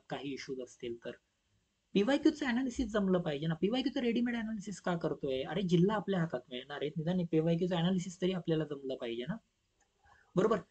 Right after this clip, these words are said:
Similarly आता मान्सूनचा हा सात नंबरचा प्रश्न पाहून बरेच गार झाले असतील.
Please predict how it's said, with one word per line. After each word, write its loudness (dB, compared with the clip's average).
Similarly 6
आता 4
मान्सूनचा 8
हा 6
सात 8
नंबरचा 6
प्रश्न 4
पाहून 8
बरेच 10
गार 8
झाले 0
असतील. -14